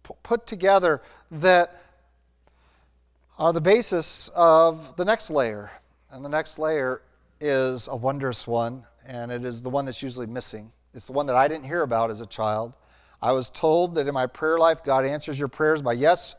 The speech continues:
no, or wait. Please give me a verse for that, please. Yes, no, or wait.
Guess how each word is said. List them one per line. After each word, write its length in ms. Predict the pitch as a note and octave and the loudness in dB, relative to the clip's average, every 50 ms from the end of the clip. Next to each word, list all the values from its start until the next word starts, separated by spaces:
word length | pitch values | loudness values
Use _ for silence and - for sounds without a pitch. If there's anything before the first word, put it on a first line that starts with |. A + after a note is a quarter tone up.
| - | -14
no, 400 | - B2+ C#3+ D3 D3 D3 C#3+ D3+ | -10 -4 2 4 6 6 6 4
or 220 | D3+ D3 C#3+ C3 C3 | 2 2 0 -2 0
wait. 440 | B2+ C3 B2 A#2 A#2 - - - - _ _ _ _ _ _ _ _ _ _ _ _ _ _ _ _ _ _ _ _ _ _ _ _ _ _ _ _ _ _ _ _ _ _ _ _ _ _ _ _ _ _ _ _ _ _ _ _ _ _ _ _ _ _ _ _ _ _ _ _ _ _ _ _ _ _ _ _ _ _ _ _ _ _ _ _ _ _ _ _ _ _ _ _ _ _ _ _ _ _ _ _ _ _ _ _ _ | 0 0 0 0 -2 -8 -14 -18 -20 _ _ _ _ _ _ _ _ _ _ _ _ _ _ _ _ _ _ _ _ _ _ _ _ _ _ _ _ _ _ _ _ _ _ _ _ _ _ _ _ _ _ _ _ _ _ _ _ _ _ _ _ _ _ _ _ _ _ _ _ _ _ _ _ _ _ _ _ _ _ _ _ _ _ _ _ _ _ _ _ _ _ _ _ _ _ _ _ _ _ _ _ _ _ _ _ _
Please 300 | - D#3+ D3+ C#3+ C3 C3 | -8 -6 -4 -4 -4 -6
give 120 | C#3 C#3+ | -8 -8
me 80 | C#3+ C#3 | -6 -6
a 60 | C3 | -6
verse 240 | C3+ C#3 A#2 - - | -4 -4 -4 -4 -6
for 120 | - A2 | -10 -12
that, 200 | G#2 F#2 - _ | -14 -14 -16 _
please. 400 | - - - - - - - - _ _ _ _ _ _ _ _ _ _ _ _ _ _ _ _ _ _ _ _ _ _ _ _ _ _ _ _ _ _ _ _ _ _ _ _ _ _ _ _ _ _ | -20 -20 -20 -20 -18 -18 -18 -20 _ _ _ _ _ _ _ _ _ _ _ _ _ _ _ _ _ _ _ _ _ _ _ _ _ _ _ _ _ _ _ _ _ _ _ _ _ _ _ _ _ _
Yes, 340 | - C#3 C3+ B2+ - - - | -12 -10 -8 -8 -8 -10 -10
no, 100 | B2+ B2 | -8 -6
or 120 | A#2+ A#2+ | -6 -4
wait. 340 | A#2+ C3+ B2+ A2 - _ - | -2 -2 -4 -4 -6 _ -20